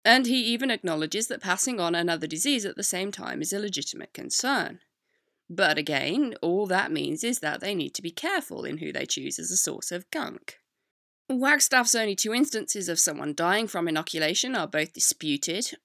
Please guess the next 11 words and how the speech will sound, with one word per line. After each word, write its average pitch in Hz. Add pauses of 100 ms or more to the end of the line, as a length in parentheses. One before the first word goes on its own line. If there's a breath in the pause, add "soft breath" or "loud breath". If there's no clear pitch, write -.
and 214
Brady 247
doesn't 214
think 247
much 170
of 185
the 190
letters -
from 175
Douglas, -
either. -